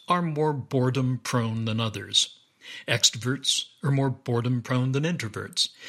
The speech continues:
and are motivated to seek out stimulation from other pursuits and engaging projects. And like no other person, you may have your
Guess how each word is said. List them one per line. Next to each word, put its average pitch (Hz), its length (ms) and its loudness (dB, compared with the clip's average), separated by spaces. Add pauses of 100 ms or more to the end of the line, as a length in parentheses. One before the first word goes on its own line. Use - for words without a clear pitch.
(160)
and 143 100 4
are 135 80 4
motivated 120 580 0
to 117 100 2
seek - 340 4
out 135 180 0
stimulation 123 920 0
from 123 240 0
other 113 160 0
pursuits - 640 0
and 117 100 -2
engaging 107 560 -2
projects. 107 680 -6 (960)
And 156 100 2
like 160 240 2
no 208 240 4
other 107 160 0
person, 127 540 2
you 147 480 2 (400)
may 139 140 4
have 135 320 0
your 139 260 0